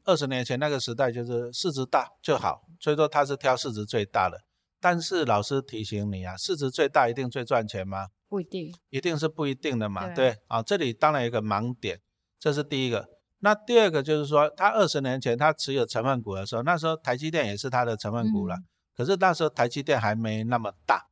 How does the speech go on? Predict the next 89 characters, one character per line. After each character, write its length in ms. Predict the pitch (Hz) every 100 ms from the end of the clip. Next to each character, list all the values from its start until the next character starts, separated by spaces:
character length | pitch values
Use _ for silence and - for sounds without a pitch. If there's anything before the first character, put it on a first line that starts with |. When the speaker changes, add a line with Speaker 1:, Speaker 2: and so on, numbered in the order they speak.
| -
Speaker 2:
嗯。 360 | 202 180 175 180 _
Speaker 1:
搞 100 | 113
不 80 | 147
好 80 | 147
市 200 | 170 123
值 120 | 120
只 120 | 117
有 80 | 104
一 60 | 104
兆。 360 | - 101 - _ -
Speaker 2:
嗯。 180 | 190 180
Speaker 1:
可 40 |
是 140 | 165 180
现 20 |
在 140 | 202
台 180 | 180 143
积 140 | 156
电 160 | 160 147
市 160 | 151 135
值 160 | 117
十 160 | - 107
几 240 | 95 98 -
兆。 200 | 113 92 - _ - - - -
所 80 | 208
以 60 |
零 180 | 196 180
零 160 | 190 170
五 60 |
零 160 | 120 123
出 240 | - 143
了 160 | 135 117
一 20 |
个 140 | 110 113
问 320 | 127 101 98
题， 260 | - 90 110
Speaker 2:
它 80 | -
Speaker 1:
我 40 |
们 220 | 151 160 160
Speaker 2:
台 180 | 196 185
积 140 | 196
电 160 | 214 190
比 160 | 165
重 220 | 147 180 165
很 180 | 147 -
重。 160 | 190
Speaker 1:
我 60 | 139
们 180 | 170 175
本 280 | - 127 123
来 160 | 127
以 240 | 165 123 113
为 180 | 120
说 280 | 127 151 131
我 40 | 135
买 280 | 131 101
进 260 | 101 151 127
E 140 | 143 131
T 160 | 135
F 140 | 120 107
是 160 | 131
分 200 | 120 120
散 200 | 123 117
到 180 | 120 110
五 100 | 104
十 160 | 117 113
档 220 | 101 98
嘛， 140 | 95
Speaker 2:
对。 80 | 180
Speaker 1:
零 100 | 165
零 180 | 131 123
五 80 | 101
零 200 | 95 101
嘛。 160 | 92 - _
Speaker 2:
嗯。 240 | 196 180 180
Speaker 1:
结 120 | -
果 140 | 185 180
问 140 | 190
题 100 | 147
是 220 | 151 143
你 240 | 127 135 151
买 160 | 123
了 80 | 135
一 40 |
档 200 | 143 113
零 120 | 113 117
零 220 | 123 110
五 60 |
零， 180 | 101 104
里 100 | 104
面 280 | 123 147